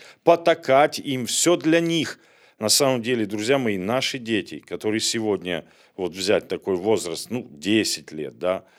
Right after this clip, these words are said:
сравните с теми детьми, которые жили, вот мой возраст, скажем, пятьдесят лет назад.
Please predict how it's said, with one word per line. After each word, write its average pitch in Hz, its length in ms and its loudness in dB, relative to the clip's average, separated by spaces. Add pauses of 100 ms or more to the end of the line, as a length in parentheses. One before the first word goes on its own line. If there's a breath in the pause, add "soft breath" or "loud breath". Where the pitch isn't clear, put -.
(240 soft breath)
сравните 139 640 2
с - 120 -2
теми 113 260 -4
детьми, 110 360 -10
которые 107 400 -4
жили, 117 400 -4 (200 soft breath)
вот 98 260 -8
мой 98 420 -2
возраст, 78 500 -6
скажем, 101 320 -6
пятьдесят 101 460 -6
лет 82 260 -6
назад. 82 340 -8